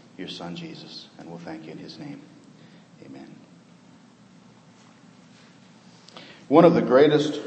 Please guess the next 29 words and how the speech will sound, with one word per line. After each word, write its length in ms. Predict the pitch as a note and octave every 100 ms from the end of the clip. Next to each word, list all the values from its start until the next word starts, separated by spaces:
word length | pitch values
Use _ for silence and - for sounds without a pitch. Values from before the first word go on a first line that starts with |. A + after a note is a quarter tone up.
| - -
weapons 680 | G2+ A#2 B2 A2 F2+ E2+ E2+
that 140 | F2+ F#2
is 160 | F#2
leveled 460 | F#2 G#2 A2+ A2+ G#2
against 560 | F2 F#2 F2+ - - - - - -
children 320 | - G2+ F2 E2+
of 140 | D#2
God 360 | E2 E2+ A#2 - - - - - - - - - - - - - -
is 160 | F#2 F2
the 80 |
past. 460 | E2 E2+ - - - - - - - - - - - - - - - - - - -
The 40 |
past. 600 | - - C2 B1 - - - - - - - - - - - - - - - - - - -
Most 500 | A2+ D#3+ D3+ - -
people 260 | A#2+ G#2 F#2+
have 240 | G2+ F2+
things 280 | G#2 F#2+ E2+
in 80 | F2+
their 120 | E2+
past 500 | E2+ F2 E2 - -
that 120 | -
they're 120 | E2+
not 280 | E2+ E2+ E2+
real 240 | E2+ E2 D#2+ - -
thrilled 460 | F#2 E2 D2 - -
to 100 | F2
admit 240 | E2 E2
are 80 | D2+
there, 300 | D2+ C#2+